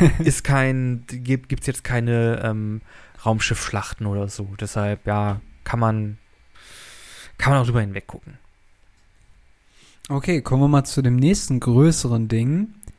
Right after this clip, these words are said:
Speaker 1: Wie fandest du die Würmer?
Speaker 2: Die fand ich richtig cool. Ich mag dieses, dieses Design mit den drei Flappen, aber man merkt auch bei denen, das waren, es, es gab halt, Computergrafik war halt nicht, man merkt, das waren Modelle,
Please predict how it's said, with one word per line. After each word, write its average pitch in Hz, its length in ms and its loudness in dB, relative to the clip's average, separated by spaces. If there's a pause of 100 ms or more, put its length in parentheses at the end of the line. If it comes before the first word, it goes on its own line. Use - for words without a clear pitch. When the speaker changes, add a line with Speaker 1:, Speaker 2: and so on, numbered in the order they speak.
(220)
Speaker 1:
Wie 135 100 0
fandest 170 440 0
du 143 60 -4
die 131 460 -6
Würmer? 123 760 -2 (1000)
Speaker 2:
Die 135 80 -2
fand 170 260 2
ich 151 140 -2
richtig 131 320 -10 (140)
cool. 101 180 -8 (320)
Ich - 220 -6
mag 131 360 0
dieses, 127 800 -6 (480)
dieses 123 320 -6
Design 123 540 0
mit 127 160 -2
den 120 240 0
drei 110 380 2
Flappen, 170 800 -4 (560)
aber 131 200 2
man 127 180 2
merkt 123 340 -2
auch 131 200 -6
bei 123 200 2
denen, 123 360 2
das 117 260 -4
waren, 113 720 -2 (300)
es, - 180 -10
es - 120 -10
gab 131 180 2
halt, 139 160 -4 (280)
Computergrafik 131 640 -6
war 120 60 0
halt 123 120 0
nicht, 110 160 -12
man 117 140 -4
merkt, 117 260 -2
das - 140 -6
waren 120 180 0
Modelle, 104 440 -4